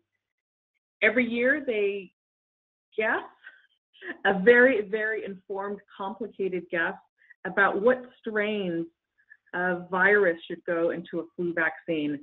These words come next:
What's tricky about flu and why we keep having to get flu immunizations every year is because the virus is always shift-, always mutating, always changing. So they look at those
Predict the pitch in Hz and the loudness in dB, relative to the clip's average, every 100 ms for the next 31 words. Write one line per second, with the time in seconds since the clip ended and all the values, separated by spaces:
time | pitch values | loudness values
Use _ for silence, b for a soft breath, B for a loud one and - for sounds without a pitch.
0 | B B B B B - 220 214 - - | B B B B B 2 4 4 -8 -14
1 | - 277 269 302 269 254 240 220 220 - | 4 4 6 4 4 4 2 0 -2 -2
2 | 233 240 254 226 196 196 196 202 202 185 | 0 2 0 0 -2 0 2 2 0 -2
3 | 190 190 - 247 240 - 226 233 233 220 | -6 -6 -4 -2 -2 -4 0 2 2 0
4 | 226 208 - _ 214 214 220 - 202 196 | 0 -2 -2 _ -4 0 0 0 0 0
5 | 190 196 202 202 190 190 196 185 190 185 | 2 2 2 -2 -2 0 0 0 0 2
6 | 185 190 185 190 180 B B - - 185 | 0 -4 -2 0 0 B B -8 0 0
7 | 180 190 202 202 202 - 202 175 - - | 2 6 8 6 2 -6 -8 -8 -10 -8
8 | 190 196 214 214 214 208 _ _ _ - | 0 2 4 2 -2 -12 _ _ _ -6
9 | 196 190 _ 208 262 285 277 208 202 190 | -6 -6 _ 2 6 6 4 2 0 0
10 | 160 160 156 - 226 247 247 - 196 185 | -4 -4 -8 0 4 6 4 -2 -4 -2
11 | 185 160 - - b b b _ - 240 | -2 -4 -8 -12 b b b _ 6 8
12 | 247 254 381 381 - 277 | 8 4 0 0 -2 -4